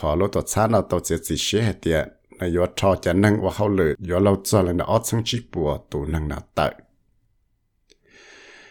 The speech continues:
Vì đó khó lấy chỉ rong xía cho lấy cho nâng và hậu lự nó thì lấy tàu một xí sầu trường bỏ tại trả.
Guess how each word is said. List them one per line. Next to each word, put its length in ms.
Vì 160
đó 100
khó 420
lấy 220
chỉ 220
rong 240
xía 340
cho 140
lấy 160
cho 120
nâng 300
và 140
hậu 120
lự 100
nó 200
thì 100
lấy 220
tàu 160
một 220
xí 180
sầu 400
trường 200
bỏ 140
tại 120
trả. 260